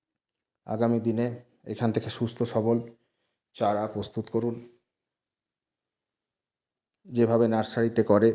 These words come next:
চারা, সেইভাবেও আপনারা নিজে হাতে সুন্দর চারা করে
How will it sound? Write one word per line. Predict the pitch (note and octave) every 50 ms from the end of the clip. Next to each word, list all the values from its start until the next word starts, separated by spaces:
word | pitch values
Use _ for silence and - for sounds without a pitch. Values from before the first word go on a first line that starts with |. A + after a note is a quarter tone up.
| - - -
চারা, | - - G2 F#2+ G2 G#2+ - - - - _ _ _ _ _ _ _ _ _
সেইভাবেও | - - A2+ A2+ A2+ G2+ G2+ G#2 A#2 B2+ B2 G#2+
আপনারা | G#2 G#2+ G#2 G2+ A2 A#2 - - - _ _ _ _ _ _ _ _ _ _ _ _ _ _ _ _ B2
নিজে | B2+ C3 C3 C#3+ C3
হাতে | B2 B2 A#2+ A#2+ B2+ B2 B2 A#2+ - - - - - _ _
সুন্দর | - - B2+ B2 B2 A#2+ B2+ B2
চারা | A#2+ - - A2 G#2+ A#2 A#2+
করে | A#2 - A#2+ A#2+